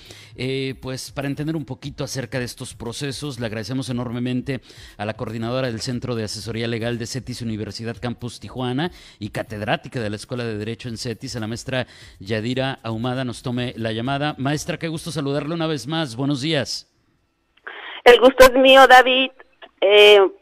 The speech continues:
Speaker 2: buenos días. Gracias por permitirme nuevamente estar en tu programa.
Speaker 1: ¿De dónde, eh, partir, eh, este tema que nos ocupa el día de hoy? Eh, aunque creo que, bueno, la base tiene que ser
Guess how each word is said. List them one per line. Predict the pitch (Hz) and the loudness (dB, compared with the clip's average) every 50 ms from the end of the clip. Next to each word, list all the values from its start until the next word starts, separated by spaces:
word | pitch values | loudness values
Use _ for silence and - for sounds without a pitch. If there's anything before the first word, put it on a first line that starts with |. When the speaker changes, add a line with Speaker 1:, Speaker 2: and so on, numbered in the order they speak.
| _ - - | _ -4 6
Speaker 2:
buenos | 196 233 233 233 240 240 226 | 8 8 10 10 10 8 8
días. | 247 247 240 254 277 320 359 - - - | 6 8 10 10 10 10 8 6 0 4
Gracias | 240 220 220 240 - 247 254 - | 6 8 8 8 8 4 4 8
por | - 240 - - - - - - - - _ - | 6 6 6 6 0 -12 -20 -20 -20 -8 _ 8
permitirme | 233 220 233 226 226 233 233 208 226 226 - 247 | 8 10 10 8 6 6 6 6 6 8 8 10
nuevamente | 247 240 226 220 226 220 220 220 214 233 | 10 12 12 12 12 10 10 10 10 8
estar | 240 - 240 233 | 10 10 10 10
en | 226 220 | 10 8
tu | - 190 | 6 4
programa. | 214 214 202 196 196 185 180 165 160 - - - _ - - - - - - _ | 6 8 8 10 8 8 6 6 2 0 -4 -12 _ -20 -20 -20 -20 -20 -18 _
Speaker 1:
¿De | 139 135 165 | -6 -4 -2
dónde, | 185 233 240 247 277 277 170 190 156 | -2 0 0 2 4 2 2 2 0
eh, | 151 | -2
partir, | - - 156 143 135 - - 175 180 180 185 180 180 180 180 - | -2 -4 -4 -4 -4 -6 -8 -6 -2 -2 0 0 -2 -4 -4 -2
eh, | 147 139 147 - | -2 -2 0 0
este | 170 165 - - - | 0 0 0 -4 -10
tema | 156 - 175 165 156 151 160 160 165 160 151 135 - - - - _ _ | -6 -2 -2 -2 0 -2 -2 -2 -2 -4 -4 -6 -10 -14 -20 -20 _ _
que | - 135 | -4 -4
nos | 135 135 - | -2 -2 -4
ocupa | 131 - 151 139 - 165 156 160 | -4 -6 -6 -4 -2 -2 -2 -2
el | - - 127 127 131 | -2 -4 -4 -6 -4
día | 123 135 160 156 | -2 -2 0 0
de | 147 151 | 0 0
hoy? | 143 139 143 160 170 180 160 - | 0 0 0 0 -2 -2 -4 -6
Eh, | 127 123 120 120 120 117 98 - _ _ _ _ _ | -6 -6 -6 -6 -6 -8 -10 -14 _ _ _ _ _
aunque | 127 123 127 127 - - 139 131 - | -4 -2 -2 -2 -2 -4 -4 -6 -4
creo | - 156 151 156 165 160 151 139 127 - | -4 -2 0 0 0 0 0 -2 -4 -4
que, | - 127 120 117 | -6 -6 -4 -2
bueno, | 110 127 135 123 104 - _ _ - - _ | -2 0 0 0 -2 -6 _ _ -20 -20 _
la | - 120 127 | -4 0 0
base | 156 147 - 165 | 0 0 -2 -4
tiene | - 147 151 147 147 | -4 -2 -2 -2 -4
que | - | -4
ser | 117 - 143 135 131 | -6 -4 -4 -4 -6